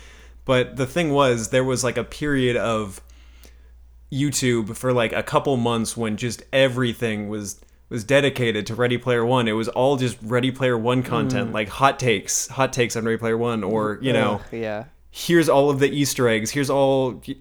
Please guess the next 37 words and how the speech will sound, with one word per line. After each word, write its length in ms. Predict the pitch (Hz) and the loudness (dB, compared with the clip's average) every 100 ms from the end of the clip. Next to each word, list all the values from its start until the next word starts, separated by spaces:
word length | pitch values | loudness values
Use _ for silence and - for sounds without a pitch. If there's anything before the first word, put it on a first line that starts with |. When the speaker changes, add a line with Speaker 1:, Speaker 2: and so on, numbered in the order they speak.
| - | -2
Speaker 1:
uh, 220 | 131 127 | 2 2
Speaker 2:
Oh 40 | 123 | 4
Speaker 1:
like, 140 | 160 | 4
Speaker 2:
my 60 | 110 | 2
Speaker 1:
a 20 | |
hundred 400 | - 143 135 131 | 0 2 2 2
and 320 | 127 127 131 | 2 0 -2
twenty, 380 | - 135 131 127 | -2 0 2 0
Speaker 2:
gosh. 40 | 127 | 0
Speaker 1:
here's 140 | 131 | 2
all 180 | 131 127 | 2 2
three 380 | 127 131 131 131 | 0 -2 2 4
hundred 240 | 131 127 | 2 2
Speaker 2:
Here's 80 | 131 - | 2 2
every 100 | 165 | 2
Speaker 1:
Easter 100 | 127 | 2
Speaker 2:
time 240 | 143 151 | 4 4
they 80 | 143 | 2
Speaker 1:
eggs. 80 | 131 | 2
Speaker 2:
said 220 | 143 139 | 0 0
an 140 | 127 | -2
eighties 340 | 120 123 123 120 | -6 -6 -6 -8
reference. 520 | 120 - 113 117 - - - | -10 -10 -14 -14 -18 -18 -4
Speaker 1:
Yeah, 240 | 165 135 | 4 4
here's 260 | 117 147 135 | 4 2 4
every 260 | 135 131 | 4 2
Speaker 2:
You 40 | 127 | 2
mean 60 | 123 | 4
Speaker 1:
reference 400 | 123 170 160 156 | 4 4 4 4
in 60 | |
Speaker 2:
just 60 | 156 | 4
Speaker 1:
Ready 100 | 131 | 4
Speaker 2:
the 80 | 139 | 4
Speaker 1:
Player 140 | 123 | 4
Speaker 2:
movie? 140 | 120 135 | 4 2
Speaker 1:
One. 220 | 139 147 110 | 0 -2 -2
Speaker 2:
Like, 320 | 120 120 | -2 -4